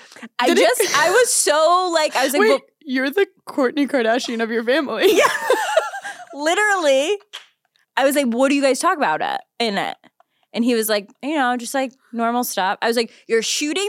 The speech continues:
Speaker 1: the shit <laughs> without me?"
Speaker 2: No, you know what it is? It's 'cause he lives near them. So I think it's, like, probably, like, they need, they didn't wanna bother you with, like,
Speaker 1: That's
Speaker 2: little
Speaker 1: what they
Speaker 2: stuff.
Speaker 1: said too. And that's, they were like, "We don't wanna bother you."
Speaker 2: No, I could totally them see, like, him being like, "What's for breakfast, Mom?" Like,
Speaker 1: <laughs>
Speaker 2: let's be honest. It's, like, stupid shit.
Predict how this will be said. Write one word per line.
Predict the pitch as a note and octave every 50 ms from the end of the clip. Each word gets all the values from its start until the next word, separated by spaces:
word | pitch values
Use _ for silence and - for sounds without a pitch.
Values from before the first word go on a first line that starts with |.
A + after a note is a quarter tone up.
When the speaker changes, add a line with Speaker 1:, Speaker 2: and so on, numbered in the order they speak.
| A4+ G4
Speaker 1:
the | D#4 -
shit | - - - F#4+ E4 B3+ G3 G3+ C#4+ E4 - - E4 D#4+ _ _ - _ F4+
<laughs> | _ _ _ _ _ _ _ _ -
without | B3+ C4 - C4 - G3+ B3 B3 C#4 C4+ A#3
me?" | C4+
Speaker 2:
No, | B3+ A3+
you | A#3 C#4
know | D4
what | D4 C#4+
it | C#4+ C4
is? | B3 A3+ A3
It's | - C4+ - -
'cause | - B3+ C#4+ C4
he | C#4+ D4 C4
lives | A3 G#3+ A3+ A#3+ B3 B3 A#3+
near | A3 G#3 G3+
them. | F#3+ F#3 E3+ F3 G3
So | - - G#3+
I | G#3
think | G3+ - A3+ G3
it's, | A#3+ A3+ -
like, | A3 G3+ _
probably, | - - A3 G#3 G#3+ A3
like, | G3+ G3 F3+ - G3+
they | G3+ A3 G#3
need, | G#3+ G#3+ A3 A3 -
they | B3 B3
didn't | C4 C4
wanna | B3+ B3 A#3
bother | F#3 G3+ F3+ F3 F3 F3 G3+
you | G#3+ G3+ G3
with, | F#3+ -
like, | G3+ F#3+ F#3
Speaker 1:
That's | A3 -
Speaker 2:
little | F#3+ - -
Speaker 1:
what | -
they | B3+ A#3 A#3+
Speaker 2:
stuff. | - A#3 G#3+ F#3+
Speaker 1:
said | F3 A3+ G#3+ F#3
too. | F3+ F3
And | - F#3 G3 F#3
that's, | F#3 F#3 E3 - - - - - - - _ _ _ _ _ _ -
they | G#3+ A3
were | A3
like, | A3 A3
"We | A3 C4
don't | C#4 C#4+
wanna | D4 D4 D4
bother | C4 C4+ B3+ B3+ B3+ C4 B3+
you." | B3 C#4
Speaker 2:
No, | D4 C#4+
I | C4 -
could | F#3+ -
totally | G3 C#4+ E4+ D#4+
them | A#3+ C#4 A#3+
see, | - C#4 C4+ -
like, | - A#3+ A3 -
him | F#3 A#3+ A#3+
being | G#3+ A#3+ A#3
like, | A3+ A3 G3+
"What's | A#3 B3 A#3+ -
for | C#4 A3+
breakfast, | A3 C4 C4 - - A#3 - A#3
Mom?" | G#3+ G#3+ G3+ G3+ G3+ G3
Like, | - G#3+ G#3 G3 F#3
Speaker 1:
<laughs> | C#4+ C#4 - G4+ G#4 - - C5 -
Speaker 2:
let's | C4+ - A3+ -
be | C#4+ C4 A#3
honest. | - - A#3+
It's, | A3 C#4
like, | C4 G#3+
stupid | - - - - - C#4+ C4+ A#3 A#3+ A3+ A3 G3+
shit. | - - A3+ G3 F3 E3+ F3+ -